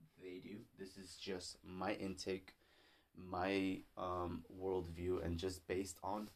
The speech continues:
my experience. Now, the reason I say this is because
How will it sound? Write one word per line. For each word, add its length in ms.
my 200
experience. 720
Now, 340
the 120
reason 440
I 120
say 520
this 240
is 240
because 320